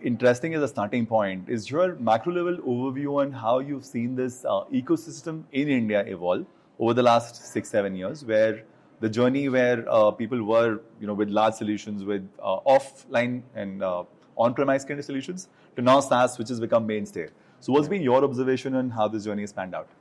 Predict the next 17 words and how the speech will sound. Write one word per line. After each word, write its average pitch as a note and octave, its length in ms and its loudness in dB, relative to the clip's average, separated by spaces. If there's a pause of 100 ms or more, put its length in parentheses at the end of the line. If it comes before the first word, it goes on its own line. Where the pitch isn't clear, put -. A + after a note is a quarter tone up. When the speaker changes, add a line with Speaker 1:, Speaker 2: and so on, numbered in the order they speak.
(120)
Speaker 2:
Very G2 160 -8
interesting, F#2 440 -18
yeah. F2 140 -20 (540)
So - 140 -8
I A#2+ 40 -4
think B2+ 140 -4
a - 20 -6
lot G#2+ 220 0
has A2 160 -2
happened, G#2+ 340 -4 (280)
uh, F2+ 220 -8
pre G#2+ 340 -8
and G#2 100 -6
post G2+ 320 -10
pandemic. G2 400 -8 (220)
Speaker 1:
Sure. D3+ 400 0
Speaker 2:
Um, F#2 880 -4